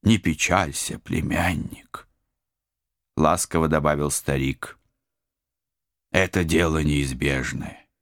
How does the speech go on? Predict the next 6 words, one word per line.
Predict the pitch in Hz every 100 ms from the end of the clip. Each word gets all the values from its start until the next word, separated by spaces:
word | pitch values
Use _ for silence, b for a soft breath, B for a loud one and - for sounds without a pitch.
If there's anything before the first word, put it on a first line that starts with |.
| _ _ _ _ _ _ _ _
Религия | 135 107 104 104 113 98 104 98
просит | - 92 98 92 95 85
жертв. | 85 87 95 92 - - - - _ _ _ _ _ _ _ _ -
И, | 95
как | - 80
знать, | 71 76 82 92 -